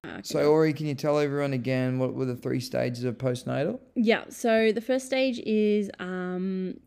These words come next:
Speaker 1: yeah, just your baby blues, which happens after delivery generally, um, and that is also, you know, when your milk's coming in, you might not feel that immediate, um, love for your baby. That is very, that's normal.
Speaker 2: That's
Speaker 1: That's
Speaker 2: completely normal.
Speaker 1: That's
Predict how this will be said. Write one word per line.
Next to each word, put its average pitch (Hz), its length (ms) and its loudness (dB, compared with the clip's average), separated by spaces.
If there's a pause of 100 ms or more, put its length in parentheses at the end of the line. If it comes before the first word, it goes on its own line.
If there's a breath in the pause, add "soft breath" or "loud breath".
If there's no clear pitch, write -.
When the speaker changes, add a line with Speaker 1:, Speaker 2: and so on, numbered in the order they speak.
Speaker 1:
yeah, 180 160 -2
just 196 380 -8
your 190 400 0
baby 262 360 4
blues, 208 400 2
which 196 180 -2
happens 190 300 -4
after 175 280 -6
delivery 240 480 0
generally, 220 800 -2
um, 180 300 -6
and 190 140 -2
that 180 140 -6
is 185 160 -6
also, 180 320 -8 (260)
you 185 140 -8
know, - 260 -8
when 175 200 -8
your 175 80 -6
milk's 214 300 -2
coming 208 360 -2
in, 196 300 0
you 208 100 0
might 196 240 0
not 190 220 -8
feel 185 280 -2
that 175 320 -8
immediate, 180 920 -4 (140)
um, 175 500 -10
love 214 260 -2
for - 140 -8
your 302 140 0
baby. 285 480 -2
That 208 200 -6
is 196 140 -2
very, 175 600 -4
that's - 260 -12
normal. 170 300 -8
Speaker 2:
That's 123 160 0
Speaker 1:
That's 131 220 -2
Speaker 2:
completely 131 360 2
normal. 123 240 2
Speaker 1:
That's 113 140 -2